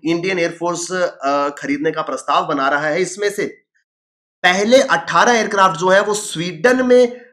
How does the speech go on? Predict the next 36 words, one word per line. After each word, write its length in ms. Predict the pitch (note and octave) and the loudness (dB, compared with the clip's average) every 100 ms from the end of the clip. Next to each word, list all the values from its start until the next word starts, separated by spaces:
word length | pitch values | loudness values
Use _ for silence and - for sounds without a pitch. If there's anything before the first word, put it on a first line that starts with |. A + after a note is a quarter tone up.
| - | -4
अ, 180 | D3+ D#3+ | -2 2
बनाए 380 | E3 D#3+ F#3 | 2 4 2
जाएंगे 320 | G3+ G3 G3+ A#3 | 2 0 2 2
और 160 | G#3 | 2
बाकी 400 | D#3 E3+ - B3+ | 0 0 0 -2
नाइंटी 420 | G3+ F3+ G3 A3 | 0 0 -2 -6
सिक्स 280 | G#3+ G3 - | -4 -6 -4
जो 80 | F#3 | 0
है 140 | F#3 | 2
उनको 300 | G3 F3 - | 2 -2 -6
भारत 420 | G3+ C3 C#3 E3+ D#3+ | -6 0 0 0 -2
में 120 | D3+ | -2
बनाया 300 | A#2+ A2 A#2 | -2 0 -2
जाएगा। 320 | A#2 A#2 C#3+ | -2 -2 0
यानी 320 | D3 E3 A#3+ | 0 0 -2
कि 120 | A#3 G#3 | -2 -4
अब 500 | - G3 G#2 - _ _ _ | -2 -4 -6 -10 _ _ _
सैब 440 | - - E3+ A#3 A#3+ | -6 2 4 4 2
जो 160 | A3 | 0
है 240 | G#3 G#3+ G#3 | 2 2 0
ये, 80 | G#3+ | -2
ये 220 | D3 F3+ | 0 0
भी 140 | A#3 | 0
प्र-, 140 | A#3 G3+ | -2 -4
प्रस्ताव 520 | - E3 - E3+ E3 | -4 -4 0 0 0
दे 120 | E3 | -2
रही 160 | F3 F#3 | -2 -4
है 100 | G3 | -4
कि 120 | G#3 | -4
हम 420 | F3 G3 D#3 B2+ | -2 -2 -2 -2
Make 380 | D#3 A3 B3 A3+ - F#3+ | 0 0 -2 -6 -8 -6
in 60 | |
India 680 | G3 - D3 D3+ D3 F3+ F#3 | -6 -4 -2 0 0 2 2
के 160 | F#3 D#3+ | 0 -6
तहत 400 | D#3 C3 D3+ D3+ _ _ _ - | -4 -6 -6 -10 _ _ _ -6
भारत 320 | A#2+ E3 F#3+ | 0 0 0